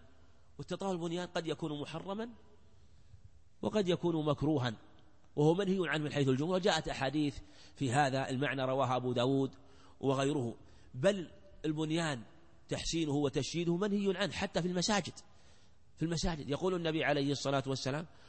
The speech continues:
"ما أمرت بتشييد المساجد"، رواه أبو داود بإسناد صحيح حديث ابن عباس. قال ابن عباس بهذا السند: "لتزخرفن كما زخرفت اليهود والنصارى بيعها". وقال عليه الصلاة والسلام فيما رواه أبو داود أيضًا بسند صحيح حديث أنس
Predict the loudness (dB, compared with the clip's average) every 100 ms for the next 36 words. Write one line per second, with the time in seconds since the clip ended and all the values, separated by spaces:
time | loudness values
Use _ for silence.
0 | -2 2 4 4 2 2 2 4 4 6
1 | 6 4 2 -4 -16 -20 -16 -4 -2 -2
2 | -2 -2 -2 -4 -6 -6 -8 -8 -6 -4
3 | -4 -4 -2 0 -2 0 4 4 4 2
4 | 4 4 4 0 -8 -18 -20 -20 -20 -20
5 | -20 -8 0 2 2 2 0 0 -6 -20
6 | -20 -12 -4 0 2 2 2 2 2 0
7 | -4 -4 -4 -4 -6 -8 -8 -6 -4 -2
8 | -4 -4 -4 -2 -2 -2 -8 -20 -2 2
9 | 4 2 -2 -6 -12 -20 -20 -20 -20 -20
10 | -20 -20 -20 -20 -20 -20 -6 -4 0 2
11 | 2 2 2 0 0 0 0 0 0 0
12 | 0 0 0 0 0 0 0 0 0 -2
13 | -4 -2 -4 -2 0 0 0